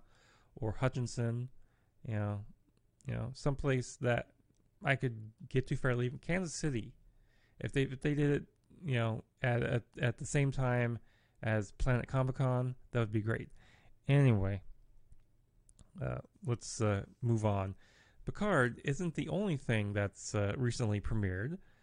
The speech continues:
Star Trek Online has, is celebrating its tenth anniversary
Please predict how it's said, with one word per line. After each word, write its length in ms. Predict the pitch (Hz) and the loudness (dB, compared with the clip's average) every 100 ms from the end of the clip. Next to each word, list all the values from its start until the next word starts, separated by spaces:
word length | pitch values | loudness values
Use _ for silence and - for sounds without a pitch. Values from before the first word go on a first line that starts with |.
| _ - | _ -16
Star 320 | - 127 139 | -2 2 2
Trek 180 | 175 - | 2 0
Online 500 | 135 123 135 113 120 | 0 2 2 0 0
has, 260 | 147 - - - | -4 -6 -10 -6
is 180 | 131 117 | -4 -2
celebrating 560 | - 135 123 117 127 | -2 -2 2 2 2
its 260 | - 120 - - | -2 -8 -4 6
tenth 280 | 151 190 - - - - | 6 6 2 -8 -8 -2
anniversary 840 | 123 127 127 127 131 101 104 160 | 0 2 0 0 -2 -2 -2 -6